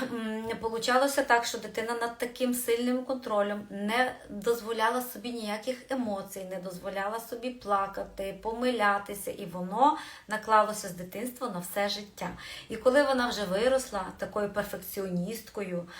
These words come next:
а, і вкладалася так ідеально у свій бізнес, бізнес не давав, е, такого розвитку, як би вона хотіла. І так як вона розуміла, наскільки вона віддається цьому,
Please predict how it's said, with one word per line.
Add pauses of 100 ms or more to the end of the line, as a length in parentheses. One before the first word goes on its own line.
(240)
а,
і
вкладалася
так
ідеально
у
свій
бізнес,
бізнес
не
давав, (140)
е, (160)
такого
розвитку,
як
би
вона
хотіла. (540)
І
так
як
вона
розуміла,
наскільки
вона
віддається
цьому,